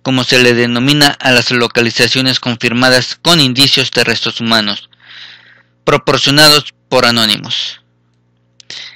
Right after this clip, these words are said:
Alrededor del mediodía, a escasos cinco metros de la milpa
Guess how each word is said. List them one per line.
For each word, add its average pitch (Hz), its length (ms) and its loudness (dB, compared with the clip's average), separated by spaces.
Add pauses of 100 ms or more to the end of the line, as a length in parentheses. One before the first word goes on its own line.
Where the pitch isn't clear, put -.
(180)
Alrededor 143 1000 4 (1000)
del 135 200 0
mediodía, 143 1600 4 (180)
a 131 80 -4
escasos 139 420 2
cinco 139 260 -2
metros 135 400 0
de 120 240 4
la 117 160 4
milpa 139 580 0